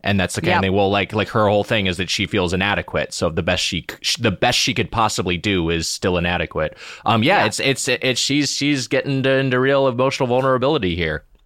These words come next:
Speaker 2: Yeah. Um, and considering that she came from the girl who stomped on Toji's hat on the aircraft carrier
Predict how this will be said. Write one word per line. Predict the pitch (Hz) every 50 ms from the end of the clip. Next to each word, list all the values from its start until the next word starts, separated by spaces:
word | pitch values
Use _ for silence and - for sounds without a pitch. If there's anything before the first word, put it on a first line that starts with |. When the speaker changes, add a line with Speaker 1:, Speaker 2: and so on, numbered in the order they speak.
| _ - - - _ _ _ _
Speaker 2:
Yeah. | - 147 156 143 - - - _ _ _ _ _ _ _ _ _ _ _ _ _ _ -
Um, | 190 196 202 202 196 190 185 180 185 185 185 - _ _ _ _ _ _ _ _ _ _ _ _ _ _ _ _ _ _ _ _ -
and | - 220 208
considering | - 247 233 214 - 262 247 285 277 254 233
that | 214 160 156 190 - _ -
she | 190 - - 240
came | 208 - - 240 233 240
from | 240 - 247 220 208
the | 196 190
girl | 165 190 202 226 220
who | 185 180 160
stomped | - - - - 214 214 233 240 269
on | 233 214 196 185
Toji's | - 202 196 190 175 175 185 156 -
hat | - 170 185 196 190 - -
on | 175 175
the | 170 156 151
aircraft | 180 196 185 - - 175 156 151 - -
carrier | - 165 156 139 139 139 131 127 131 139